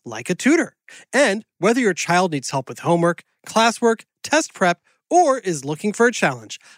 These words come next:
I X L has you covered, and all of that at an affordable rate. A one-month subscription to I X L costs less than what most tutors charge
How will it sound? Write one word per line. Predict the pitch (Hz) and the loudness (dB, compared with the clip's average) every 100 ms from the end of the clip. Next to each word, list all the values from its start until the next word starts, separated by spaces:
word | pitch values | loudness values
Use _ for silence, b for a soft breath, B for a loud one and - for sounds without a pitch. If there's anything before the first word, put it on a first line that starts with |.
| b | b
I | 190 285 | 2 2
X | 311 277 | 2 -2
L | 240 | 0
has | 214 202 | 0 -2
you | |
covered, | 208 240 302 - _ b b 165 | 2 2 2 -6 _ b b -6
and | 151 - | -6 0
all | 190 269 | 2 2
of | 277 | 2
that | 233 233 - | 2 0 -4
at | 147 135 | -8 -8
an | 123 | -12
affordable | - - 151 160 175 147 | -18 -2 0 2 0 0
rate. | 135 - _ B B B 175 | -4 -8 _ B B B -4
A | 165 | -2
one-month | 143 135 202 294 269 269 - | -4 -2 0 2 2 0 -2
subscription | 302 - 330 - 262 | -6 -2 -2 -2 -6
to | - | -2
I | 165 185 | 0 0
X | 233 - | 0 0
L | 240 214 b b _ | 2 2 b b _
costs | - 214 - - | 0 0 -2 -12
less | 175 240 269 220 - _ - | -2 2 2 0 -12 _ -2
than | 185 | 0
what | 165 - | 0 -6
most | 135 170 262 - | -4 0 -2 0
tutors | 269 285 311 | 0 0 -2
charge | - 196 190 190 | 0 2 2 0